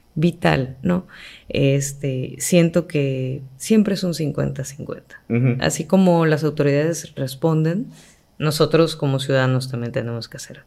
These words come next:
Speaker 2: Ujú,
Speaker 1: exactamente
Speaker 2: ujú.
Speaker 1: lo mismo y
Speaker 2: Nuestra
Speaker 1: como
Speaker 2: parte.
Speaker 1: sociedad tenemos que también aportar a lo mismo.
Speaker 2: Exacto, exacto. Sí.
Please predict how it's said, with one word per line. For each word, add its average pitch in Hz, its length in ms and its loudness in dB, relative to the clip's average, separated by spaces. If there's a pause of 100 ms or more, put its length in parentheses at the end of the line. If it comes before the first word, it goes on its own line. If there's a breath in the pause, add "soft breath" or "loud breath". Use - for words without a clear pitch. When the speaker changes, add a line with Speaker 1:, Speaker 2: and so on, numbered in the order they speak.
(100)
Speaker 2:
Ujú, 104 120 -2
Speaker 1:
exactamente 95 800 -2
Speaker 2:
ujú. 139 60 2
Speaker 1:
lo 151 60 4
mismo 165 280 4
y - 20 4
Speaker 2:
Nuestra 170 200 2
Speaker 1:
como 156 180 6
Speaker 2:
parte. 139 160 2
Speaker 1:
sociedad 143 680 2
tenemos 135 500 2
que 123 260 -8 (500 soft breath)
también 165 320 8
aportar 156 560 0
a 151 40 0
lo 131 120 0
mismo. 101 140 -2
Speaker 2:
Exacto, 101 440 -4 (140)
exacto. 87 440 -12 (280)
Sí. - 260 -12